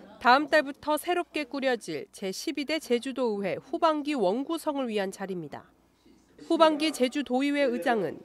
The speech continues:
다수당인 다선 의원이 맡는다는 관례에 따라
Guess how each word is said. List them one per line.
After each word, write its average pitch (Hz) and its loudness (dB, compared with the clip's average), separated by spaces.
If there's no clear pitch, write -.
다수당인 247 0
다선 320 -2
의원이 294 0
맡는다는 240 -2
관례에 254 -2
따라 160 -6